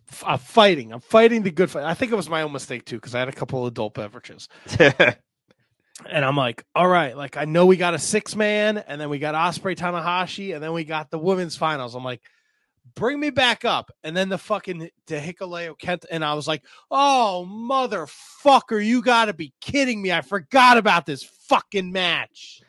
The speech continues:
Speaker 2: I can't,
Speaker 1: And then Kenta
Speaker 2: like
Speaker 1: cut a promo. He said he was gonna cut his fucking hair.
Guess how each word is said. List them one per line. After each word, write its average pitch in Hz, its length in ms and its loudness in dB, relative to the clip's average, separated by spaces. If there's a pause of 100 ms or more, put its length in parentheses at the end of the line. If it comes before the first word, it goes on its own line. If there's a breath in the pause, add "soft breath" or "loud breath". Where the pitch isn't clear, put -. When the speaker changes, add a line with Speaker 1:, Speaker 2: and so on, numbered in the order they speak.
(540 soft breath)
Speaker 2:
I 135 200 4
can't, 226 560 0
Speaker 1:
And 240 80 -2 (120)
then 247 100 2
Kenta - 40 4
Speaker 2:
like 247 200 2
Speaker 1:
cut 247 220 0
a - 160 -14
promo. 254 400 6
He 220 60 2
said 226 120 -4
he 220 40 2
was 196 100 -6
gonna 190 160 -6
cut 226 220 0
his 214 160 -4
fucking 226 380 -2
hair. 226 260 2